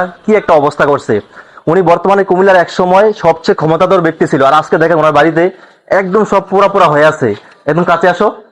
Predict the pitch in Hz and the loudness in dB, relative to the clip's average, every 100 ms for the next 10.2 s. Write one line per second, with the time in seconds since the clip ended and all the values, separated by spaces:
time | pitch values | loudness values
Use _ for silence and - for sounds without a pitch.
0 | _ _ _ _ - 147 170 170 165 170 | _ _ _ _ -8 -4 -2 0 0 0
1 | 151 160 190 208 - _ _ _ _ _ | 0 0 -2 -6 -14 _ _ _ _ _
2 | _ _ _ _ - 156 - 147 117 139 | _ _ _ _ -8 -4 -2 -2 -2 -6
3 | - 175 180 175 180 190 185 175 180 139 | -4 -2 -2 0 0 0 0 -2 -4 -2
4 | 139 165 185 156 165 190 196 127 131 160 | -2 -2 0 -2 -2 -2 -2 -2 -4 -2
5 | 151 139 151 143 - 147 135 156 165 - | -2 0 0 0 -2 -4 -2 -2 -4 -14
6 | _ 135 147 165 151 147 131 135 143 151 | _ -6 -4 -2 -2 -2 -2 -2 0 0
7 | 151 143 143 143 147 151 143 131 123 113 | 0 -2 -2 0 0 0 0 0 -2 -4
8 | - _ _ _ _ - 151 160 185 185 | -6 _ _ _ _ -4 0 0 0 0
9 | 185 185 175 170 165 147 160 160 - 190 | 0 0 0 2 0 0 0 0 0 -2
10 | 214 143 | -4 -6